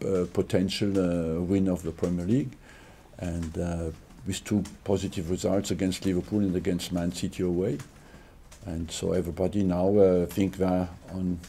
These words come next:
same level than, than anybody else to win it, and with one mathematical advantage of five points.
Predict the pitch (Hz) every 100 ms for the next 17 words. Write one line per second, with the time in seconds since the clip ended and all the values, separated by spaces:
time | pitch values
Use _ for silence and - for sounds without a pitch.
0 | - - - - - - - - - -
1 | 101 98 101 98 101 92 92 90 87 82
2 | 92 98 92 90 87 101 107 - 98 101
3 | 123 127 101 92 87 90 82 95 104 101
4 | 95 95 98 101 107 92 85 107 107 87
5 | 95 85 98 95 - 131 - -